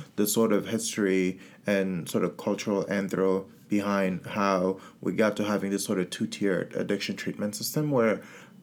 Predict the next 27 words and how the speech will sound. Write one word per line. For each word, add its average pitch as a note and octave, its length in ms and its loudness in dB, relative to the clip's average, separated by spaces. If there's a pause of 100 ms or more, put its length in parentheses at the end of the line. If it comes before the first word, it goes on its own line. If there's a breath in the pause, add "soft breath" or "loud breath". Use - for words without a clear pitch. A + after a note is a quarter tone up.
you A#2 120 0
know, E2+ 240 0 (300)
Black G2 200 0
people G2 240 0
are F2+ 80 2
tied F#2+ 320 -2
to F#2+ 140 -2
going F2+ 300 -2
to F2 140 -6
a D#2+ 40 -4
methadone F2+ 680 -4
clinic F2+ 460 -4
and, F2 460 -4 (380 loud breath)
um, E2+ 540 -2
their F2 500 2
wealthier F#2 600 0
slash F2+ 420 -4
white F2+ 220 -2
counterparts - 720 -4
are F2+ 580 0 (840 loud breath)
able G2+ 520 6
to G2 540 2
receive G2+ 400 2
treatment G#2+ 560 2 (100)
from A#2+ 220 2
providers A2 680 2
who F#2+ 400 2